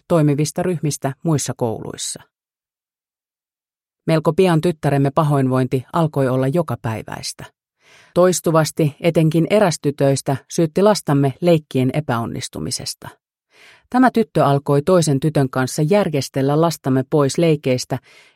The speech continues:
ja suhtautui mustasukkaisesti hänen parhaaseen kaveriinsa. Koulun ohje oli, että kaikkien oli leikittävä kaikkien kanssa,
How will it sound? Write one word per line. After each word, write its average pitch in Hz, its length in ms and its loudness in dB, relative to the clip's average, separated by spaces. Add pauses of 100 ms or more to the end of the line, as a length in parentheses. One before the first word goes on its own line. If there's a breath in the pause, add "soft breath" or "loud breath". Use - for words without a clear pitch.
ja 175 80 0
suhtautui 160 560 0
mustasukkaisesti 147 1000 -2
hänen 139 320 2
parhaaseen 135 600 -2
kaveriinsa. - 600 -6 (1160 soft breath)
Koulun 247 320 4
ohje 160 260 4
oli, 156 280 2 (340 soft breath)
että 156 220 2
kaikkien 165 440 4
oli 156 180 4
leikittävä 151 520 2
kaikkien 151 480 0
kanssa, - 420 -6